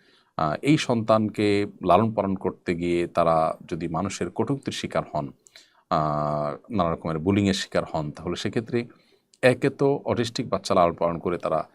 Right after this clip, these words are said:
অত্যন্ত কষ্টের মধ্যে দিনাতিপাত করেন, দ্বিতীয়ত আবার মানুষের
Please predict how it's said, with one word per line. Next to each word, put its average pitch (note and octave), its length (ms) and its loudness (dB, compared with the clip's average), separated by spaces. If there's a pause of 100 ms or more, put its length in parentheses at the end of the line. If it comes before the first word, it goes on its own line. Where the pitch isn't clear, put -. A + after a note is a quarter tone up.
(220)
অত্যন্ত G#2+ 420 -4
কষ্টের B2 320 -2
মধ্যে B2 200 0
দিনাতিপাত G#2+ 480 0
করেন, G#2 300 -2
দ্বিতীয়ত C#3+ 340 0
আবার B2 240 2
মানুষের D3+ 540 4